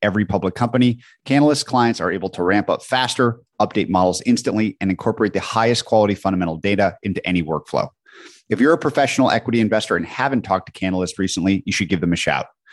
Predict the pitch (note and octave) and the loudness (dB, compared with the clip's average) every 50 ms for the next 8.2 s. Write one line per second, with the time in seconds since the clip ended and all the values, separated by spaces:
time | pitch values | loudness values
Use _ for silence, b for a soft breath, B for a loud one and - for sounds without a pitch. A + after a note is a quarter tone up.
0 | B B B B - A2+ C3 D3 C#3+ C3 B2+ B2 B2+ - - F#2+ F2 - G#2+ G#2 | B B B B 0 2 4 4 4 4 4 4 4 2 0 -4 -2 -2 -2 -2
1 | G2 - A2 G#2+ A2 A2 A2 G#2+ - - - A#2 A#2 A#2 A2+ - A2 G2 F#2 F#2 | -2 0 0 2 2 2 0 -2 -4 -6 -2 0 0 0 0 2 2 4 2 2
2 | - - - - E2+ - - - A2 A2 A2 A2+ A#2 A2 - - - - - F#2 | 0 -4 -8 -8 -8 -8 -8 -6 -2 0 0 2 0 0 -2 -6 -8 -4 -2 -2
3 | D#2+ - - - G#2 G2+ G#2 G#2 G2+ - - - - G2 G2 F#2+ - - - F2 | -2 -2 -2 0 2 4 4 2 0 -4 -6 -2 0 0 0 0 -2 -4 -2 -2
4 | E2+ - - - - - _ b b b b b b - G2 G2 - - - C#3 | -2 -2 -6 -12 -14 -16 _ b b b b b b -2 -2 -2 0 0 2 4
5 | C3 B2 A2+ A2 G#2 - - A2 A2 G#2+ G2 G2 G2 - - - G#2+ A2+ G#2+ G2 | 4 4 4 2 2 0 0 0 2 2 2 2 0 -2 0 2 2 4 4 4
6 | F#2 F#2 F#2 - - G2 - - - - G#2+ G2 E2+ F2+ E2 - - - A2 A2+ | 4 4 2 0 0 -2 -2 -4 -8 -8 -8 -2 0 0 0 0 -2 0 0 2
7 | A2+ A2 A2 A2 A2 _ _ - - - G#2 F#2+ F#2 F2+ - - - D#2 D2+ - | 2 4 2 0 -4 _ _ -14 -8 -2 0 0 0 0 -2 -4 -4 -4 -4 -4
8 | - - - - | -6 -10 -10 -10